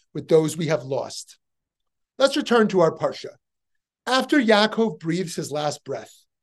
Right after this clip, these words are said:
we are told that he was gathered to his people.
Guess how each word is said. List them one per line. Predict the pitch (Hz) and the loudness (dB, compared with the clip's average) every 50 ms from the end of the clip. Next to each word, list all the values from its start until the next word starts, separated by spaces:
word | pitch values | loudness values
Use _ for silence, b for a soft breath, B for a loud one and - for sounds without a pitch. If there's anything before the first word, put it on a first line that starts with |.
| _ _ _ _ _ _ - | _ _ _ _ _ _ -2
we | 190 202 | 2 4
are | 202 196 | 4 4
told | 196 - - 220 226 247 269 277 277 - _ _ _ _ _ _ _ _ _ _ _ | 2 2 2 4 4 4 4 2 -2 -6 _ _ _ _ _ _ _ _ _ _ _
that | - 185 180 - | -2 -2 -2 -2
he | - - - 220 233 247 | -6 -6 -4 -2 -2 -2
was | 240 185 196 170 151 151 156 151 - - - _ _ _ _ _ _ _ _ - 131 | 0 2 4 4 4 4 2 0 -6 -12 -16 _ _ _ _ _ _ _ _ -20 -8
gathered | 110 156 165 165 165 175 170 190 196 190 - | -4 0 2 4 4 4 6 4 4 4 0
to | 170 147 | -6 -8
his | 147 139 131 | -8 -8 -10
people. | - - 127 120 - - - - | -12 -16 -16 -14 -14 -16 -16 -16